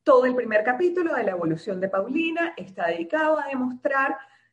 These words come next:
este, que la tristeza, el dolor y el amor maternal, eh, hicieron que ella huyera.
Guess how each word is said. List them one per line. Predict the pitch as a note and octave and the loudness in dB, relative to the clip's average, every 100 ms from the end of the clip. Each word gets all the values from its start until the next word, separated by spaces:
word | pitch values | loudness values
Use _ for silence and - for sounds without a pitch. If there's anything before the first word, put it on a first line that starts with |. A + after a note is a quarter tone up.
| - | -6
este, | A#3+ A#3+ - A3+ G3+ G3 - _ | -6 -4 -4 -2 -2 -4 -10 _
que | - C4 C4+ - | 4 4 4 2
la | G3+ - | 0 -2
tristeza, | D#3+ - D#4 D4+ D#4 D#4 D#4+ - | -4 -2 4 6 4 2 0 0
el | A3+ | -4
dolor | A3 A3+ A3+ A3 A3 - | -2 0 0 0 -2 -4
y | G3 | -4
el | F3 | -2
amor | F3 G#3+ C4+ B3+ | -2 2 2 2
maternal, | B3+ B3+ B3+ B3+ A#3 G3 G#3 - _ _ _ _ | -4 -6 -6 -2 -2 -2 -4 -8 _ _ _ _
eh, | - G#3+ G#3 F#3+ F#3 F3 F#3 - - | -2 2 2 2 2 0 -6 -14 -14
hicieron | A#3 A#3 C4 A3+ G3 G#3 - _ _ _ _ | -10 -2 4 6 6 2 -8 _ _ _ _
que | B3 G3 F#3+ | -2 0 2
ella | G#3 | 4
huyera. | G3+ G#3+ G3+ F3 E3 E3 - - | 4 4 2 4 4 0 -8 -10